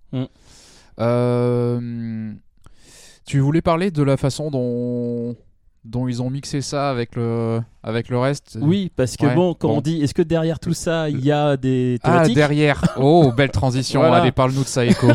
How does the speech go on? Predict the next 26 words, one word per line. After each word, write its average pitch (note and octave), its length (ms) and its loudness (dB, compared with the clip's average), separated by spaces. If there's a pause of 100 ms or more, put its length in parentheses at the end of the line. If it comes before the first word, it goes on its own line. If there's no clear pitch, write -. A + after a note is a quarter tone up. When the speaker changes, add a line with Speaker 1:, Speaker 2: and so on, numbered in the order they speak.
Speaker 1:
<laughs> - 120 -2
C'est - 260 0
ça, F3+ 380 2
oui, D3+ 120 0
c'est C#3 160 -4
que C#3 180 0 (420)
quand E3+ 140 0
même G#3 180 -2
la E3 80 0
série, E3 260 -4
elle F3 120 -4
a C3+ 40 -2
une, C#3 160 -4
euh, B2 520 -6
manière C#3+ 300 -6
assez D3 180 -4
étrange F3 340 -4
de B2 320 0
mixer, E3 540 -4
euh, C#3 100 0
ces G#2+ 600 -6
questions D#3 380 -10
des A2 180 -10
fois, A2+ 260 -6
euh, F#2+ 60 -8
sombres, E3 500 -12